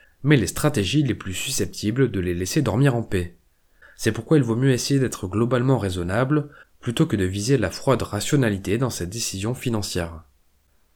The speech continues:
Douzième leçon, ne pas prédire l'avenir en s'appuyant sur le passé.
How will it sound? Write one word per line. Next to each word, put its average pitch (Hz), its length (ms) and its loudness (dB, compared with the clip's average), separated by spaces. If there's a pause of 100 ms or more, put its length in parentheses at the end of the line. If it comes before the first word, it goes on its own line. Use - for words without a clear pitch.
Douzième 123 360 2
leçon, 120 560 0 (140)
ne 127 120 2
pas 135 180 0
prédire 131 420 2
l'avenir 101 680 0
en 85 100 -10
s'appuyant 127 500 -2
sur 135 140 -4
le 113 60 -2
passé. 95 460 -4